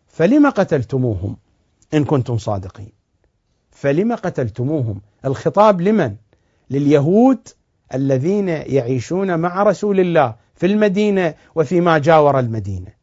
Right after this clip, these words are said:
فلم قتلتموهم؟ الخطاب دائما مع اليهود بهذه الصيغة،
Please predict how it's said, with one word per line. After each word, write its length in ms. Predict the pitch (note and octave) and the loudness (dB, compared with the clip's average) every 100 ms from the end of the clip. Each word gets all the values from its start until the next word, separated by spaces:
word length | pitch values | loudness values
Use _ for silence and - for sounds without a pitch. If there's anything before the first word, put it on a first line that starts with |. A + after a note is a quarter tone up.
| _ _ | _ _
فلم 340 | G3 D4+ F4 | 4 6 4
قتلتموهم؟ 720 | - G#3+ D3 - A#2+ G2 F2 - _ _ _ _ _ _ _ _ _ _ _ _ _ _ _ _ _ _ _ _ _ _ - | 2 0 0 -2 -8 -8 -12 -20 _ _ _ _ _ _ _ _ _ _ _ _ _ _ _ _ _ _ _ _ _ _ -8
الخطاب 520 | B2+ A2 C3 F3+ G3 C#3 | -8 -6 -6 -4 -4 -4
دائما 640 | F3+ G3 - B2+ A#2+ A#2 - _ _ _ _ _ | -4 -4 -6 -4 -4 -6 -12 _ _ _ _ _
مع 220 | B2 D3+ E3+ | -6 -2 -2
اليهود 540 | F3 D#3 D#3+ E3+ D#3+ | 0 -2 -2 -6 -8
بهذه 480 | D#3 A#2 C#3+ C3+ A2 | -10 -4 -4 -4 -6
الصيغة، 480 | G#2 - G2 - | -8 -10 -12 -12